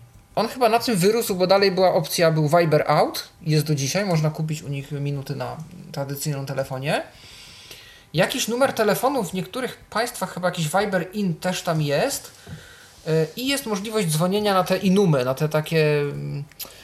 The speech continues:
to jest taka strefa numeracyjna przydzielona dla różnych właśnie wirtualnych operatorów i tak dalej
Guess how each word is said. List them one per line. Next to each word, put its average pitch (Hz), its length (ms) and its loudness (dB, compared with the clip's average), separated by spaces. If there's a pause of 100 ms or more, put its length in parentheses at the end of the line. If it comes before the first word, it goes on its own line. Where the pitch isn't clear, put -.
(460)
to 208 280 6
jest 180 180 2
taka 170 180 2
strefa 180 300 2
numeracyjna 165 680 4
przydzielona 156 560 2
dla 143 140 4
różnych 147 320 0
właśnie 139 300 -2
wirtualnych 147 600 0
operatorów 139 600 0
i 143 60 -10
tak 156 160 -4
dalej 117 320 -2